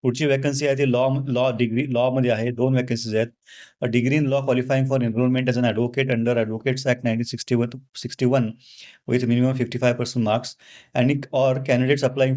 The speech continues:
for this entry should be from a college or university recognized by Bar Council of India. हा अतिशय महत्त्वाचा पार्ट आहे. त्यानंतर एज्युकेशन फील्डमध्ये एमएससी with minimum sixty percent marks, सात व्हॅकन्सीज आहेत, किंवा एमएससी with minimum sixty percent marks in maths, operational research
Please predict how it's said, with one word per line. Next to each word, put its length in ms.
for 140
this 160
entry 240
should 220
be 80
from 240
a 20
college 240
or 120
university 340
recognized 500
by 120
Bar 120
Council 280
of 140
India. 220
हा 60
अतिशय 280
महत्त्वाचा 420
पार्ट 220
आहे. 100
त्यानंतर 260
एज्युकेशन 520
फील्डमध्ये 480
एमएससी 360
with 200
minimum 240
sixty 260
percent 280
marks, 200
सात 260
व्हॅकन्सीज 460
आहेत, 140
किंवा 260
एमएससी 320
with 140
minimum 240
sixty 240
percent 260
marks 240
in 80
maths, 380
operational 380
research 360